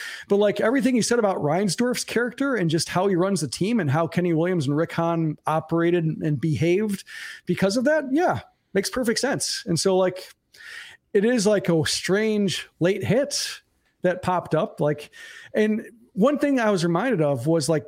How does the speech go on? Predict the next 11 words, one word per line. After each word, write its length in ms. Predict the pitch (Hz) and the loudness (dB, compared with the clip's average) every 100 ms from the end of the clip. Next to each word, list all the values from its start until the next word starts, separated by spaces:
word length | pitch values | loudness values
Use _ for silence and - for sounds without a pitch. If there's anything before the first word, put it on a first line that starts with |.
| - _ | -10 _
Jesse 440 | - 214 233 262 | 0 0 0 0
Rogers 520 | 190 170 202 185 156 135 | 2 2 2 2 0 0
with 100 | 139 | -2
the 60 | |
Keenan 340 | - 208 190 160 | -2 0 2 2
Middleton 360 | 185 175 139 | 0 0 -2
story. 480 | 127 139 123 117 113 - - - _ _ _ _ - | 0 0 0 -2 -4 -8 -20 -20 _ _ _ _ -4
Like, 240 | 175 175 | 0 0
that 180 | 196 277 | 0 -2
story 460 | - - 254 233 190 | -2 0 2 4 2
exploded 880 | - - - 165 247 247 123 127 | 0 -4 -2 0 0 0 -2 -4